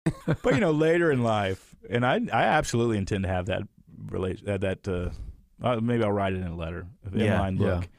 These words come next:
Speaker 2: I know for a fact I can't control myself daydreaming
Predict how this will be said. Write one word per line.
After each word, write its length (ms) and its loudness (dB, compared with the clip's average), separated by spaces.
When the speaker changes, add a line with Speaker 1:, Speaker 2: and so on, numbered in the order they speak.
Speaker 2:
I 240 2
know 260 4
for 220 0
a 80 -2
fact 720 -6
I 100 0
can't 480 -4
control 400 -2
myself 640 -4
daydreaming 760 -6